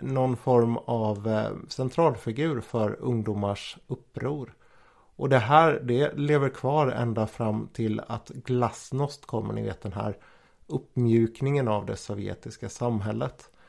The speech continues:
Så en av de första sakerna som bubblar upp till ytan när man kan börja diskutera det, den litauiska upplevelsen av, eh, Sovjetregimen, det är just Roma Kala-, Romas Kalantas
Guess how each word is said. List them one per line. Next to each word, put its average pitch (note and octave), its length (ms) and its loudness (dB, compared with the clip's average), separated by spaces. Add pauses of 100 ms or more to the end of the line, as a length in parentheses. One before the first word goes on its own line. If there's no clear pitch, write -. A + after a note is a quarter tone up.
(360)
Så B2+ 420 2
en D3+ 200 4
av E3 80 6
de E3+ 120 8
första - 380 -2
sakerna B2+ 400 -2
som A#2 340 -2
bubblar A2+ 440 0
upp A2 200 -2
till A2 280 -4
ytan C#3 640 -4
när A#2 200 -2
man A2 120 0
kan A2 260 -4
börja A2 180 0
diskutera A2+ 1040 -2
det, A#2+ 380 -4
den A#2 540 -2
litauiska A#2 680 -2
upplevelsen A2 840 -6
av, G#2+ 400 -6
eh, A2 180 -6 (180)
Sovjetregimen, G#2+ 800 -4 (520)
det C3 320 4
är D#3+ 100 6
just G#2 420 -4
Roma G#2 460 -2
Kala-, G#2+ 440 -8
Romas A2 360 -2
Kalantas G#2+ 600 -6